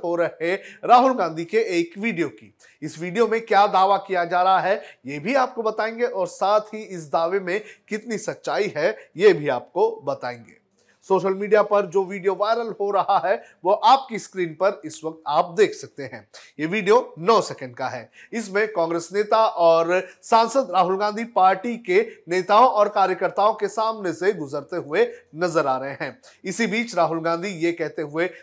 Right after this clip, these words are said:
सुनाई दे रहे हैं कि जब तक चल रही है चलाएंगे, जब नहीं चलेगी तो रख देंगे। लेकिन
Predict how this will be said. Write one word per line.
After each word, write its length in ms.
सुनाई 360
दे 180
रहे 160
हैं 280
कि 160
जब 220
तक 600
चल 140
रही 320
है 180
चलाएंगे, 580
जब 340
नहीं 160
चलेगी 460
तो 400
रख 160
देंगे। 420
लेकिन 380